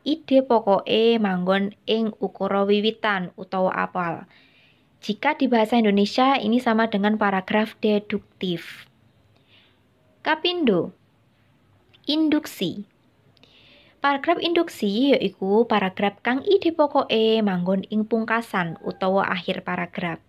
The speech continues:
Jika di bahasa Indonesia, ini disebut juga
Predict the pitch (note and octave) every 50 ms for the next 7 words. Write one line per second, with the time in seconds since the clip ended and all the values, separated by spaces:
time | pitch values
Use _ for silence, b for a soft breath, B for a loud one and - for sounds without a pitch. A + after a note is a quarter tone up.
0 | B B B B B B B B B B B B _ _ - D#4 D#4+ D#4+ - D#4+
1 | D#4 D#4 C4 C4 - A#3+ A3+ G#3+ G#3+ G#3+ - C#4 C#4+ D#4 G4+ G4 F4 D4+ C4+ A#3+
2 | G#3+ G#3+ - - G3+ F#3+ F#3 F#3 F#3 F#3 - - F#3 F3+ F#3 G#3 A#3 A3+ G#3+ G3+
3 | - G#3 F#3 - G3+ F#3+ F#3+ - G#3 - - G#3 G#3 G#3